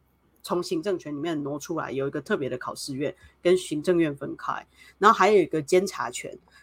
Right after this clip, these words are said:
就是一般来说都是立法院在弹劾这些官员嘛，就立法院可能监督这些，呃，政务官或者就是行政人员，但是台湾有一个东西叫监察院，它可以监察这些政务官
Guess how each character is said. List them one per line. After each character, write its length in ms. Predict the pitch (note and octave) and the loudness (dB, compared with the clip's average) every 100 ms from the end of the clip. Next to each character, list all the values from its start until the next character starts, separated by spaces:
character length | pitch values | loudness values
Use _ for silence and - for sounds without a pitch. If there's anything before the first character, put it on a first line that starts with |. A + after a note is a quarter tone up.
| _ | _
就 120 | C#4 | -2
是 140 | B3+ | -2
一 120 | B3+ | -4
般 220 | B3 A3+ A3+ | 2 2 4
来 180 | E3 | 2
说 200 | D#3+ F3+ | 2 2
都 100 | F#3 | 4
是 260 | G3 F#3+ F3+ - | 4 2 0 0
立 180 | A3+ | -4
法 200 | F#3 C#3 | -2 -2
院 260 | C#3+ F#3 D#3+ | 2 4 2
在 180 | C#3+ F3+ | 0 -2
弹 260 | - D3+ C#3+ | -2 -4 -2
劾 220 | E3 D3 | -2 -4
这 100 | D3 | -4
些 160 | D3+ D3+ | -4 -4
官 240 | D3 C#3+ | -4 -4
员 160 | - - | -6 -10
嘛， 160 | - - - | -12 -14 -2
就 80 | F#3 | -2
立 160 | G#3 | 0
法 160 | F3+ D3 | -2 0
院 140 | F3 | -2
可 80 | - | -2
能 180 | D3+ D#3 | -6 -6
监 240 | - D#3+ | -4 -4
督 220 | D#3+ D#3 D#3 | -2 -4 -4
这 160 | D#3+ | -6
些， 400 | C#3+ D3+ D3 D3+ - | -6 -6 -4 -6 -4
呃， 340 | C#3+ C3 B2 B2 | -4 -2 -4 -2
政 220 | - E3+ | 2 2
务 80 | E3+ D3 | 2 0
官 200 | D#3 D3+ | 0 0
或 140 | E3+ | 0
者 140 | D#3 D#3 | -4 -6
就 140 | D#3+ | -10
是 100 | D3+ | -10
行 180 | D3+ C#3+ | -8 -6
政 160 | D#3+ D#3+ | -4 -4
人 140 | - - | -6 -14
员， 180 | - - _ - - | -16 -18 _ -20 -6
但 120 | - | -2
是 300 | G#3+ A3 F#3 - - _ | 2 6 4 4 -16 _
台 180 | - F#3+ | 4 6
湾 180 | G3+ G#3+ | 8 6
有 160 | F3 | 2
一 40 | D#3 | 0
个 80 | D#3 | -2
东 180 | E3 | -2
西 100 | E3 | -2
叫 160 | E3+ E3 | 0 0
监 220 | D3 D#3 | 2 -2
察 200 | E3 - - | -2 -6 -8
院， 260 | D3 - - | -8 -8 -2
它 120 | F#3+ | 0
可 100 | F#3+ | 2
以 60 | D#3 | 0
监 300 | - F3 F#3 | 4 2 2
察 240 | - - | -4 -10
这 80 | D3+ | -10
些 180 | D3+ D3+ | -8 -6
政 200 | - D4+ | -4 -4
务 160 | D4+ - | -6 -8
官 280 | - - | -8 -8